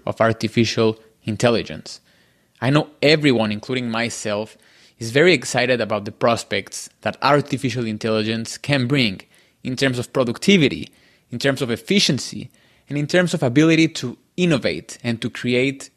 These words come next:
perfect systems, which I will be discussing later on. However, these technologies, without any checks and balances,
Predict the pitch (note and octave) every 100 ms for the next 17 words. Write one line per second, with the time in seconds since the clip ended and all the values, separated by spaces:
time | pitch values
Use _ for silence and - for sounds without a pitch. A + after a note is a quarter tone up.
0 | _ C#3+ C#3 C3 B2+ - - - - C3
1 | - D#2+ - - C3 - - D3 E3 D#3+
2 | C#3+ C#3 B2+ - C#3+ C#3 - E3 F3+ -
3 | _ _ - A#2+ A2 G2 - _ _ _
4 | _ _ _ _ _ _ - A2 F3 D#3
5 | A#2+ F3+ - _ _ _ _ - G#3 -
6 | F#3+ D3+ C#3 C3+ B2 B2+ D3+ - - _
7 | A#2+ A#2 A2+ - - - D3 F#3 F#3 E3
8 | - B2 A2+ - G2+ G2+ G#2 G#2 G2+ -
9 | D#3 F3